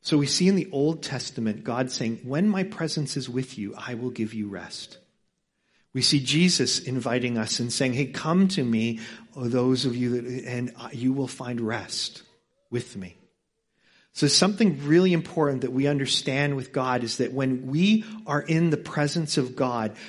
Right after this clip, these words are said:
we get the right perspective and we get rest. That doesn't mean necessarily we're napping. What I, what it means is that there's a rest and a peace that comes upon us because of a confidence in the greatness of God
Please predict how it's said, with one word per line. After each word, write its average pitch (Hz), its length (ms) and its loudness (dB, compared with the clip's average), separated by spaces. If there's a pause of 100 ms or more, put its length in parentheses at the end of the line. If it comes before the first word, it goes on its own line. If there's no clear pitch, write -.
(120)
we 139 160 0
get 151 380 0
the 165 80 -2
right 139 460 0
perspective 127 880 -4
and 113 180 -6
we 131 140 -4
get 120 240 -2
rest. - 560 -10 (880)
That 147 180 2
doesn't 190 260 6
mean 170 220 4
necessarily 147 320 2
we're 123 80 2
napping. 120 680 -4 (1080)
What 135 140 0
I, 143 160 0
what 147 200 -2
it 147 300 4
means 143 440 4
is 135 180 0
that 139 120 4
there's 135 200 2
a 131 100 0
rest 127 720 0
and 143 100 2
a 123 60 0
peace - 560 -2
that - 160 -10
comes 147 340 0
upon 143 400 -2
us 120 160 -2 (260)
because 131 180 4
of 117 60 -4
a 127 60 0
confidence 151 720 -2
in 123 120 -2
the 120 60 -2
greatness 139 680 0
of 120 200 0
God 101 480 -8